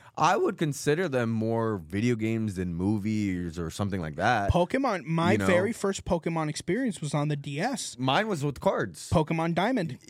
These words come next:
Speaker 1: With cards. I watched the show, I bought the cards, and I played it. And same with Yu-Gi-Oh!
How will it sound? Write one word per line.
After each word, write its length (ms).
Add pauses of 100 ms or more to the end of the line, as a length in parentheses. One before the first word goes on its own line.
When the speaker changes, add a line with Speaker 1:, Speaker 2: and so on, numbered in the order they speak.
(160)
Speaker 1:
With 220
cards. 360
I 60
watched 280
the 60
show, 180
I 20
bought 220
the 80
cards, 400
and 120
I 60
played 360
it. 200
And 280
same 220
with 120
Yu-Gi-Oh! 440